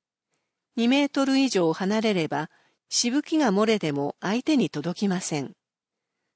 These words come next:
さらに大声を控えて小声で話せば、しぶきの量が減ります。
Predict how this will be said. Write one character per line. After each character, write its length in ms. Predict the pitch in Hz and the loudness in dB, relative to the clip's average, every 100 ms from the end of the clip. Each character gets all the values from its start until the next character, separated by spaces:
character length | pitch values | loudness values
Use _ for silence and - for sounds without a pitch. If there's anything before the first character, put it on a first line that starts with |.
| - | -12
さ 200 | - 269 | -2 2
ら 140 | 240 | 2
に 220 | 170 165 - | 2 -2 0
大 240 | 214 277 | 0 2
声 240 | 302 294 | 2 4
を 120 | 170 151 | 4 0
控 340 | - 233 220 | -2 -2 -2
え 40 | |
て 300 | 175 - - _ | -2 -6 -8 _
小 160 | - 190 | -6 0
声 180 | 262 269 | 0 2
で 140 | 247 | 0
話 320 | 247 226 233 | 0 0 0
せ 100 | - | -2
ば、 200 | - 135 - _ _ _ | -4 -8 -10 _ _ _
し 180 | - 214 | -4 -2
ぶ 120 | 214 | -2
き 120 | 247 254 | 0 2
の 140 | 262 | 2
量 240 | 262 240 | 2 0
が 100 | 151 | 0
減 220 | 143 - 147 | -4 -8 -4
り 100 | 165 | -4
ま 160 | 147 | -2
す。 240 | 160 - | -4 -6